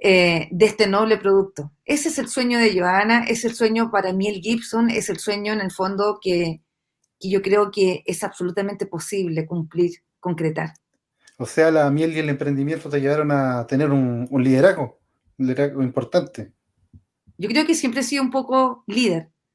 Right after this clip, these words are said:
Speaker 1: Eh, tal vez esta miel, esta oportunidad, eh, me permite visibilizar ese liderazgo.
Speaker 2: <clears throat>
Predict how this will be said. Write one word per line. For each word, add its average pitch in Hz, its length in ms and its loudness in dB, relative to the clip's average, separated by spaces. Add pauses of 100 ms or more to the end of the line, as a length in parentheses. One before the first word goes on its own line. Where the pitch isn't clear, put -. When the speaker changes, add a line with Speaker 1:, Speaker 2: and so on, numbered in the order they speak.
(760)
Speaker 1:
Eh, 160 520 -2 (680)
tal 196 180 2
vez 240 420 4
esta 220 560 4
miel, 233 500 0
esta 233 300 0
oportunidad, 208 920 2
eh, 196 280 -2
me 190 160 -2
permite 196 380 0
visibilizar 180 720 -2
ese 196 200 -4
liderazgo. 180 540 -4 (3750)
Speaker 2:
<clears throat> 127 460 -4